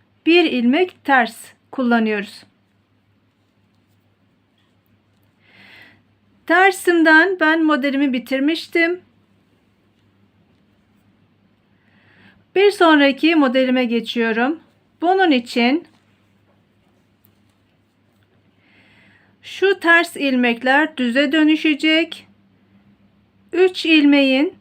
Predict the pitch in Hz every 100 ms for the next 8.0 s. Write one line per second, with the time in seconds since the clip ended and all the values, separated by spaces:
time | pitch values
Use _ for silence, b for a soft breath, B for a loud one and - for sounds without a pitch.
0 | _ _ 339 381 - - 359 320 294 269
1 | 247 240 262 269 262 285 277 277 269 277
2 | 262 247 240 233 254 359 - - _ -
3 | 269 269 254 226 214 208 214 208 294 359
4 | _ b b b b b - 254 285 254
5 | 233 240 320 370 - _ _ - 285 294
6 | 311 311 - 254 247 233 208 - 247 330
7 | 403 - - - - 247 262 359 -